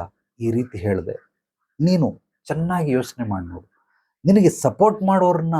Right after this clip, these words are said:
ನೀನು ಪ್ರೀತಿಸ್ತಾ ಇಲ್ಲ, ಆದ್ರೆ ನಿನಗೆ ಅವಮಾನಗೊಳಿಸೋರ್ನ ನೀನು ಗಮನ ಕೊಡ್ತಾ ಇದೀಯ. ಇವ್ರಿಗೆ ಗಮನ ಕೊಡೋ ಜಾಗದಲ್ಲಿ ಅವ್ರನ್ನ ಗಮನ ಕೊಡ್ತಾ ಇದೀಯ.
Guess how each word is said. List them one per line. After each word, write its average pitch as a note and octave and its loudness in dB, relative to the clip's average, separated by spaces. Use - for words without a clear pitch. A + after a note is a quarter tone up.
ನೀನು B2+ -8
ಪ್ರೀತಿಸ್ತಾ D3+ -8
ಇಲ್ಲ, F#2+ -8
ಆದ್ರೆ D#3 2
ನಿನಗೆ C3 2
ಅವಮಾನಗೊಳಿಸೋರ್ನ F3 4
ನೀನು B2+ -12
ಗಮನ C#3 4
ಕೊಡ್ತಾ C3+ 0
ಇದೀಯ. F#2 -4
ಇವ್ರಿಗೆ C#3+ 4
ಗಮನ A#2+ -2
ಕೊಡೋ A#2 -4
ಜಾಗದಲ್ಲಿ G#2 -6
ಅವ್ರನ್ನ A#2 -4
ಗಮನ G2 -8
ಕೊಡ್ತಾ - -20
ಇದೀಯ. - -20